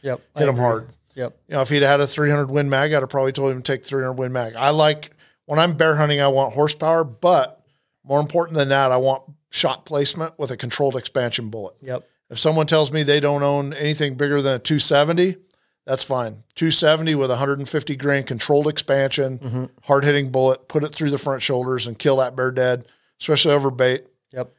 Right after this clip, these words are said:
Speaker 2: You know, you're short range. That bear's gonna eat all the energy that gun's
Speaker 1: Yep.
Speaker 2: got.
Speaker 1: And the reality is, you're,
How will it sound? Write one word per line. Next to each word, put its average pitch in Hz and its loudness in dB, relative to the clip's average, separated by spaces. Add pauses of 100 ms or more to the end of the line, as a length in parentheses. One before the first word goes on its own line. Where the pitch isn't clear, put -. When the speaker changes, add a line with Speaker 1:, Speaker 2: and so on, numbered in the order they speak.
(120)
Speaker 2:
You 135 -4
know, 135 2
you're 123 0
short 180 2
range. 135 2
That 151 2
bear's 143 4
gonna 135 -6
eat 139 0
all 120 2
the 123 -4
energy 120 -6
that 123 -8
gun's 127 -6
Speaker 1:
Yep. - -10
Speaker 2:
got. 107 -8
Speaker 1:
And 165 2
the 165 2
reality 180 4
is, 139 0
you're, 139 -4